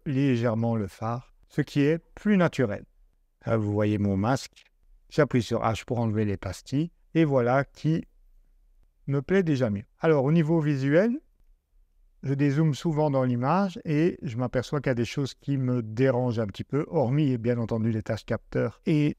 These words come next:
euh, divers trucs. Donc, je vais éliminer un petit peu tout ce qui distrait. Donc, par exemple, ici, moi, ce, ce rocher en bas de l'écran, pour moi, c'est une zone de distraction.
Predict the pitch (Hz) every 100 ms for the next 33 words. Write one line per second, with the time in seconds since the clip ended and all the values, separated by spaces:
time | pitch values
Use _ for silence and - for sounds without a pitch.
0 | 147 123 117 120 123 117 - 185 202 -
1 | 156 143 139 143 165 170 185 151 160 165
2 | 170 147 147 165 190 - 143 127 117 -
3 | 170 147 139 147 151 165 156 135 - 156
4 | 147 135 139 123 123 185 - 139 117 131
5 | - 151 127 120 110 143 147 - _ -
6 | 123 127 123 - 135 151 131 123 135 131
7 | 123 120 123 123 113 113 - 120 - 147